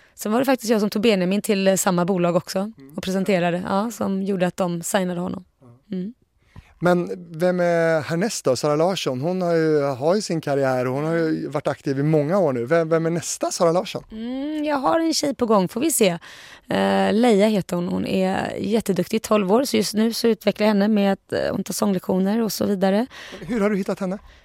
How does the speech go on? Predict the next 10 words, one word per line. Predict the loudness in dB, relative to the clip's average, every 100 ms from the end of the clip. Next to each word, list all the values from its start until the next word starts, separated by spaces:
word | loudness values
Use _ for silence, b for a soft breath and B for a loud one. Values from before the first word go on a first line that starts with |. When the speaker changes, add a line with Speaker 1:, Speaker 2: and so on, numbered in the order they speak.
| b
Speaker 1:
Ah, | -2 2 2 2
hon | 0
kontakt-, | -2 0 0 0
oftast | -2 0 0 -2 -8 -8
skickar | -2 0 2 0
folk, | 0 -2 -2 -2
eh, | 2 4 2 0 -6 -10 -10 -12 -14 -14 -8
låtar | -2 0 2 0
på | 2
Instagram. | 0 0 -4 -4